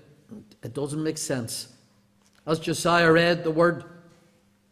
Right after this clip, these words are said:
he called for the Passover to be reinstated and celebrated. In verse twenty-one, we read, "The king commanded all the people, saying, 'Keep the Passover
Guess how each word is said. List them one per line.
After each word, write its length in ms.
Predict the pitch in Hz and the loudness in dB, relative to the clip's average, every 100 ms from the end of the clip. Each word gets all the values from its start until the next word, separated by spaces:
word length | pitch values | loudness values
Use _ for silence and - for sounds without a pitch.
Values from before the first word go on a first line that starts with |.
| _ - - _ _ _ | _ -20 -20 _ _ _
he 80 | 160 | -6
called 340 | 160 190 190 | 4 4 4
for 120 | 190 170 | 2 0
the 100 | 170 | 0
Passover 720 | - 208 208 - 180 160 156 | 2 2 2 0 0 0 -2
to 200 | 156 147 | -2 -2
be 200 | 156 151 | -2 -2
reinstated 760 | 175 170 151 - 190 180 156 | -2 -2 -4 0 0 0 -4
and 160 | 147 139 | -6 -6
celebrated. 760 | - 190 202 139 123 113 110 - _ _ _ _ _ _ _ _ _ _ _ _ _ _ _ - | -2 0 0 -2 -6 -8 -14 -20 _ _ _ _ _ _ _ _ _ _ _ _ _ _ _ -10
In 140 | 139 | -4
verse 260 | 160 165 - | 0 0 -2
twenty-one, 500 | 170 170 170 190 185 | -2 2 4 4 4
we 120 | 170 | 2
read, 260 | 175 190 | 2 0
"The 80 | 160 | -2
king 360 | 160 185 196 - - - | -4 -2 -2 -4 -10 -20
commanded 560 | - 170 185 208 180 175 | -4 0 4 2 2 2
all 180 | 202 214 | 4 4
the 80 | 185 | 2
people, 400 | 214 220 180 165 | 2 0 -2 -6
saying, 400 | - 196 185 135 - - | -2 -2 -2 -4 -12 -2
'Keep 440 | 196 196 - - | 0 0 -6 -14
the 80 | 190 | -10
Passover 720 | 196 220 226 - 208 - 107 | 0 2 2 2 2 0 -8